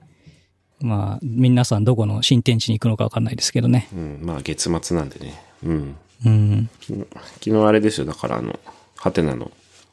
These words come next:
Speaker 2: 田中さんが
Speaker 1: おうおう。
Speaker 2: 退職されたのかな？うん。それで、会ってきましたけど。
Speaker 1: ええ。
Speaker 2: まあ、次、次どこ行く、行くかとか、そういうの秘密でした。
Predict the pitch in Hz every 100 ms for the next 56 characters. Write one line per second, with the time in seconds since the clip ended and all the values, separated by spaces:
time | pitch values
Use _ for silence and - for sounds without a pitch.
0 | _ - 82 78 80 80 73 147 - 151
1 | 151 135 127 107 76 73 - 71 - -
2 | 69 127 - 85 73 69 _ - - 82
3 | 82 - - - - - 80 71 67 -
4 | - - - _ - _ _ - - -
5 | 120 110 107 87 - - 90 82 82 71
6 | - - - 76 - 73 - - - 80
7 | 71 73 - 73 -